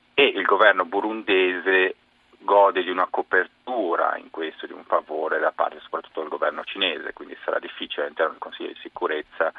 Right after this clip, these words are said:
arrivare a un vero intervento che possa evitare di arrivare poi a una guerra civile completa o a eventualmente un, speriamo di no, un genocidio.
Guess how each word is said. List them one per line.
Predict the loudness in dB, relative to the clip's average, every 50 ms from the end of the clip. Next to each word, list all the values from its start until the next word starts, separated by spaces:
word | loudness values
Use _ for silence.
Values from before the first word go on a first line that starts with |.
| -12 -18 -18 -18 -6 0
arrivare | 2 2 2 2 4 4 6 6 6 6 6 6
a | 4 4
un | 2 0 -4 -10 -12 -16 -8 -2
vero | 0 2 2 2
intervento | 0 -2 -2 -4 -2 0 -2 -2 -2 -4
che | -6 -6 -4 0
possa | 2 2 2 0 -2 0 2 2 2 2 0 -8 -20 -20 -20 -20 -20 _ _ _ _ _
evitare | 0 0 0 0 -2 0 _ 6 6 8 8 6 4 2 2
di | 2 2
arrivare | 2 2 2 4 4 6 6 6 4 4 2 -2 -2
poi | 0 0 2 2 2 0 -2 -4 -8 -6
a | -4 -2 0 0 0 0 -2 -6 _ -16 -20 -12
una | -8 -6 -6 -6 -4
guerra | 0 0 2 2 2 -2
civile | -4 -8 -12 -12 -14 -12 -10 -10 -10 -8
completa | -8 -10 -10 -8 -8 -8 -8 -8 -8 -8 _ 0 0 0 0 -2 -4 -8
o | -10 -8 -8 -8 -10 _
a | -6 -4 -2 -2 -4 -6
eventualmente | -10 -16 -16 -16 -14 -14 -14 -14 -12 -14 -16 -16 -16
un, | -16 -16 -20 -20 _ _ _ _ _ -20
speriamo | -16 -12 -8 -8 -8 -8 -8 -10
di | -12 -14
no, | -14 -16 -18 _ _ -20
un | -18
genocidio. | -16 -16 -16 -14 -14 -16 -16 -16 -18 -20 -20 -20